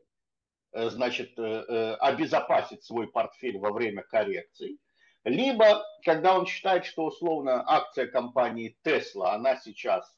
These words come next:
цена слишком завышена, я ее шорчу, и таким образом я могу извлечь дополнительную прибыль. Но это бывает редко. То есть это примерно вот два месяца в году,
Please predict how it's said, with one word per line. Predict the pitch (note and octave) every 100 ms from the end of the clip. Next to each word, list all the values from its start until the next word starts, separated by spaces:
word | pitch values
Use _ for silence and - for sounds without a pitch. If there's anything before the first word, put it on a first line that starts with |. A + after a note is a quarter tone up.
| _
цена | - C3 A#2+ G2+
слишком | - F3 - A#2 G#2+ G2
завышена, | C3 A3 A#3+ - D#3 B2+
я | C3+ C3
ее | A#2+ A2
шорчу, | - C3 B2+ - A#3+ B3 - _ _ _
и | - E4
таким | - D#3 - F3+
образом | F3+ E3 C#3 C#3+ C#3+
я | C#3
могу | C3 A#2+ C3
извлечь | A2 C#3 F#3 F3+
дополнительную | B2 - A#2 A2+ B2+ - A2 G#2+ -
прибыль. | F#2+ F2 _ _ _ _ -
Но | F3
это | B3+ G#3
бывает | E3 F3+ F#3 -
редко. | C3 B2 - - - _ -
То |
есть | A2+ A#2+
это | -
примерно | - F3 F#3 A3 A3 F3
вот | D3+ C#3+ -
два | - A#2+ G3
месяца | D#3 D#3+ - -
в | A#2+
году, | G2 G#2+ G2+ G2